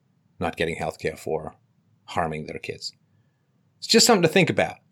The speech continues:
when everyone gets mad. Well, not everyone. Some people get mad about, about this kind of stuff. It's possible, and there's a reasonable case to be made, that by pushing back so violently against this idea,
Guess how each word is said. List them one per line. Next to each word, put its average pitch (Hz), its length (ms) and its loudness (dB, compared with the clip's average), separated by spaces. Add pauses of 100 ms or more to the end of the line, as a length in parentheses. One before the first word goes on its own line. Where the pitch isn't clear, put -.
(720)
when 95 640 2
everyone 92 380 -2
gets 85 280 -4
mad. 90 320 0
Well, 110 120 2
not 80 80 -6
everyone. 82 300 -4
Some 139 200 4
people 104 200 0
get 92 160 2
mad 98 200 2
about, 90 220 0
about 90 220 -8
this - 120 -10
kind 92 140 -4
of 92 60 -4
stuff. - 220 -4
It's - 140 -4
possible, 113 520 0
and 113 80 -2
there's 107 120 -2
a 104 80 0
reasonable 143 420 2
case 101 240 2
to - 80 -10
be 104 80 0
made, 92 320 -2 (1200)
that 98 300 0
by 90 260 4
pushing 120 360 0
back 95 220 0
so 95 140 2
violently 87 460 -2
against 90 320 -2
this 92 140 0
idea, 85 420 0